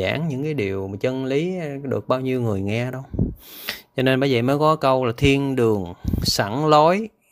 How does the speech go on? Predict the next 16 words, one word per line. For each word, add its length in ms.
không 460
ai 220
hỏi. 480
Địa 320
ngục 360
then 360
cài 500
lắm." 440
À, 140
địa 240
ngục 220
then 260
cài, 420
à, 180
lắm 400
khách, 240